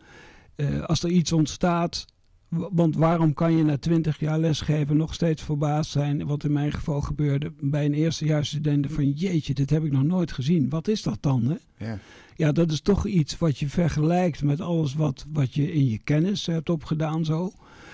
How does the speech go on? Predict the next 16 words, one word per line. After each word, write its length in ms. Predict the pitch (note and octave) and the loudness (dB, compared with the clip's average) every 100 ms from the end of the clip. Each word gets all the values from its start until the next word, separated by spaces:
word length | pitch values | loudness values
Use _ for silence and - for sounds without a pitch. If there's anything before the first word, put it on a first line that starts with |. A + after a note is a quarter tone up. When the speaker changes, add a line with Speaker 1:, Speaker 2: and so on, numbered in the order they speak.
| - - | -20 -14
Speaker 1:
Maar 160 | - D#3 | 0 2
dat 200 | E3 E3 | 4 2
er 80 | E3+ | 2
dan 200 | D#3+ D3 | 2 4
toch 280 | G3 F#3 - | 2 0 0
zich 220 | E3+ D3+ | 0 0
iets 280 | G#3 F3 - | 0 -2 0
in 160 | D#3 | -2
onderscheidt 680 | F3 E3+ D3+ - F3+ E3 D#3 | 0 0 0 -2 -2 -2 -2
wat 200 | D3+ C#3 | -6 -2
afwijkt, 600 | G3 F#3 C#3 A2+ G#2+ - | -2 2 2 2 -2 -4
wat 180 | D#3 D3 | -6 -2
anders 400 | F#3 F3 C#3+ A2 | 0 2 2 0
is. 360 | A2 - - - - - - - _ | -2 -4 -10 -20 -20 -20 -20 -20 _
En 180 | D3 C#3+ | 0 2
dat, 160 | E3 | 2